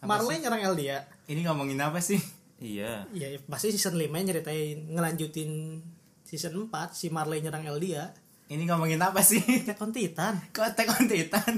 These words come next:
Speaker 1: Lah, emang lagi ngomongin Attack on Titan, emang ngomongin apa?
Speaker 3: Ya, oke.
Speaker 1: Iya, gitu, nyeritain season empatnya, paling
Speaker 3: Hmm.
Speaker 1: gitu. Gua nggak bisa ngejelasin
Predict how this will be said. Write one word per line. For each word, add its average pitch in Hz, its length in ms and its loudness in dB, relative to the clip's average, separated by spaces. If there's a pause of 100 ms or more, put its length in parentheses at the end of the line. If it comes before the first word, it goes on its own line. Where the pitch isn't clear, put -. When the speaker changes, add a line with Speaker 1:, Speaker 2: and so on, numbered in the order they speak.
(360)
Speaker 1:
Lah, 269 120 0
emang 302 220 4
lagi 359 180 6
ngomongin 415 360 4
Attack 233 120 4
on 440 140 6
Titan, 494 400 4
emang 494 260 0
ngomongin 220 320 2
apa? 403 260 -2 (1300)
Speaker 3:
Ya, 139 340 4
oke. - 240 -6
Speaker 1:
Iya, 220 480 2
gitu, 220 380 0 (100)
nyeritain 180 460 4 (120)
season 180 360 0
empatnya, 185 360 -8
paling 165 280 -2
Speaker 3:
Hmm. 165 80 -2
Speaker 1:
gitu. 147 160 -8 (160)
Gua 165 160 0
nggak 220 160 6
bisa 214 160 0
ngejelasin 190 580 2